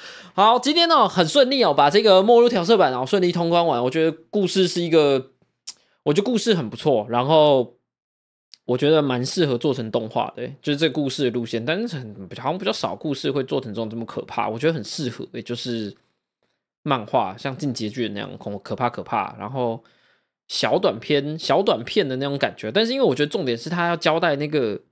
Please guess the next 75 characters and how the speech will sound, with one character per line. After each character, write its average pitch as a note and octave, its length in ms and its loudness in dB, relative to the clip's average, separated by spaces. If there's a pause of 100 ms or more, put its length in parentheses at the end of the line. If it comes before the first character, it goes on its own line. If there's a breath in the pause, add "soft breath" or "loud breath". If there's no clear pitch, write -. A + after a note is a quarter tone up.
(160)
他 A3 100 0
在 A#3+ 140 2
讲 A#2+ 260 -2
主 A2+ 200 -10
线 E3+ 200 0
剧 F3+ 200 -4
情 B2 200 -8
的 A2+ 60 -6
那 C#3+ 140 -4
个 C3+ 60 0
地 C#3 140 -4
方 A2+ 200 -4
的 A#2 40 -8
时 A#2+ 80 -8
候， A2+ 60 0
我 G#2+ 80 -6
觉 A2+ 80 -6
得 G#2+ 60 -4
蛮 G#2 240 -10
好 - 240 -8
的， - 120 -16 (520 soft breath)
就 B2 100 -4
是 A#2 480 -6 (220)
交 C#3+ 200 0
代 D#3 160 0
说， B2 220 -2
哎， D#3 80 0
为 F3+ 140 0
什 C#3 100 -12
么 - 60 -10
要 A2+ 80 -6
一 C#3 40 -4
直 C#3+ 140 -12
画 C3+ 180 0
肖 A#2 160 -2
像 A#2+ 200 -8
画？ C3 160 -6
为 A#2+ 100 0
什 A#2+ 100 -8
么 G2+ 60 -10
要 A2 40 -12
画 B2+ 120 -4
肖 A2+ 140 -8
像 A2+ 160 -8
画？ A2 160 -8
然 G2 100 -12
后， A2 260 -4 (500 soft breath)
呃， A#1 460 -8 (120)
是 - 220 -6
因 C#3+ 120 -2
为， C#3 420 0
一 C#3+ 120 -8
开 C#3+ 180 0
始 B2+ 100 -8
是 B2 140 -8
因 B2+ 80 -2
为 C3 160 2
老 A2 300 0
主 A2 240 -6
人 F#2+ 280 -14 (340)
对 A#2+ 180 -2
于 G#2 100 -8
姐 G#2 220 -8
姐 G2+ 180 -10
的 G2 120 -14
思 A2 320 -10
念， A2 320 -4
然 G#2 140 -10
后 A#2+ 80 -6
觉 A2+ 140 -8
得 F#2 60 -6
好 A2 100 -12
像 A2+ 120 -10
很， G#2 240 -12
很 G2 300 -10